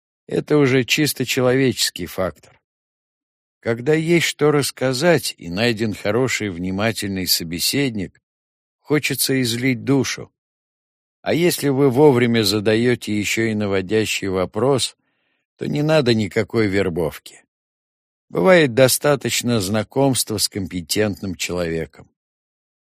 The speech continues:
Да и вообще, вербовка — дело тонкое. Если я вербую кого-то, значит, я себя раскрываю. Откуда у меня полная уверенность,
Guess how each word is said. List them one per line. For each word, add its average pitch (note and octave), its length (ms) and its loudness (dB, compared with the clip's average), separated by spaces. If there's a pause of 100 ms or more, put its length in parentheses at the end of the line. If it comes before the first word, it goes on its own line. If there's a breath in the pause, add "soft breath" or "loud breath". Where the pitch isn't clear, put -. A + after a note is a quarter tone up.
(100)
Да F3 160 0
и F#3 100 4
вообще, C#3+ 560 2 (480)
вербовка — G2+ 880 -2 (260)
дело F#2+ 440 -2
тонкое. F#2+ 720 -8 (1200)
Если D3 420 -2
я D#3 200 6
вербую D3+ 580 4
кого-то, F#2+ 600 -2
значит, A#2 500 -4
я C3+ 220 2
себя C3 420 0
раскрываю. C#2+ 720 -6 (880)
Откуда C#3+ 520 0
у B2 160 6
меня B2 300 4
полная B2 480 2
уверенность, A#2 840 0